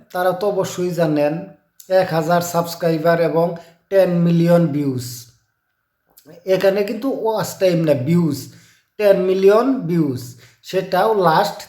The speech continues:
তিন মাসের ভিতরে, মানে নব্বই দিনের ভিতরে। এটা হলো এক নাম্বার। দুই নাম্বারে আছে Gmail অ্যাকাউন্ট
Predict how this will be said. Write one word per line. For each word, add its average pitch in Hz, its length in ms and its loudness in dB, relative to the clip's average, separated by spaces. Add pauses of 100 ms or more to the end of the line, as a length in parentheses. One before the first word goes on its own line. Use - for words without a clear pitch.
তিন 226 280 -6
মাসের 175 380 0
ভিতরে, 135 540 -4
মানে 185 280 -2
নব্বই 202 460 2
দিনের 151 360 0
ভিতরে। 131 420 -8 (500)
এটা 180 260 0
হলো 202 240 2
এক 202 280 -2
নাম্বার। 175 420 -2 (560)
দুই 185 140 2
নাম্বারে 196 540 2
আছে 190 500 0 (2000)
Gmail 214 540 2
অ্যাকাউন্ট 214 840 0